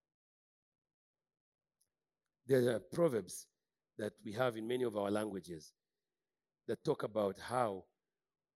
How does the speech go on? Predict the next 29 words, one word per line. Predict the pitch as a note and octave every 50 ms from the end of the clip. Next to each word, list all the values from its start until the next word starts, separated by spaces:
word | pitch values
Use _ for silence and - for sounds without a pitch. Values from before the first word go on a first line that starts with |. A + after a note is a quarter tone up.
| _ -
when | A2+ A2 G#2+
you | A2+ A#2 B2
are | A#2+ -
pointing | - D3 C#3+ C3 A#2+ B2 B2+ A2+
a | A2 -
finger | - - D#3+ D3+ C3 A#2+
like | A2 G#2 G2 F#2+ F#2+
this, | G#2+ G#2 - - - _ _ _ _ _ _
that | - - -
you | B2+ A2+
must | A2+ A2 - - -
remember | A#2 A#2 B2 B2+ A#2+ G2 F#2+ F2+ - _ _ _ -
that | A2 G2+
the | A#2
majority | A2 A2+ G#2+ G#2+ B2+ B2+ B2+ A#2+ -
of | A2 -
fingers | - - B2+ B2 G#2+ G#2 F#2+ - - _ _ _ _
are | - -
pointing | - C#3 A#2+ A2 - A#2 G2+ F2+
back | - G2 F#2 - - -
at | - - - - -
you. | _ _ _ _ _ _ _ _ _ _ _ _ _ _ _ _ _ _ _ _ _ _ _ _ _ _ _ _ _ _ _ _ _ _ -
So | - G#2+
if | F#2 E2+ -
I'm | C3+ C#3+ D3+ C#3+
pointing | - - E3 E3 D#3 C#3+ - C#3 A#2+ A2
at | G#2 G#2 - - _ _ _ _
Babu | - C3+ B2 B2 A#2 A#2
Ali, | A2 G#2+ G2 F#2+ G#2 A2